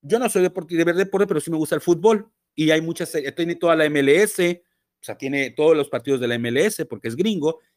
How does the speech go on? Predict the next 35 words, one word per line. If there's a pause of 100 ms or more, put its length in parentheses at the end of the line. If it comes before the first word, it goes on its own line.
(200)
y
poco
a
poco
es,
estar,
está
anunciando
que
van
a
empezar
a
agregar
tipos
de
convenios
así, (880)
¿sí?
Que
van
a
empezar
a
agregar. (260)
Recordemos
que
Star
acaba
de
llegar,
entonces,
hace
dos
días.